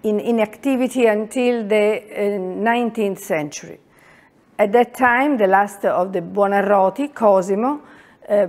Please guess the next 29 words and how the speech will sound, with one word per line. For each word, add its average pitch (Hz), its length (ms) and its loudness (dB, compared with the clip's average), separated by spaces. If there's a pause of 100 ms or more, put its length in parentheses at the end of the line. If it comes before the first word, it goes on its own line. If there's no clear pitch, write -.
presented 214 880 0
the 180 120 -2
house 190 500 0
and 165 400 -4
the 165 480 -4 (380)
collections 208 760 -2
to 185 140 -6
the 165 120 -6
city. 233 680 -6 (300)
It - 80 -20
was 196 240 0
a 175 120 0 (520)
great 233 400 2
act 202 380 0
of, 170 260 -2 (120)
uh, 165 440 -2
liberal 190 760 2 (120)
generosity, 202 960 0 (400)
and 226 200 -4
so 311 200 0
it 247 200 -2
became 220 460 0
a 196 80 0
museum, 196 760 -2 (140)
an 165 280 -4
archive, 196 760 0 (120)
a 196 40 -8
library, 196 640 0 (380)
open 226 440 2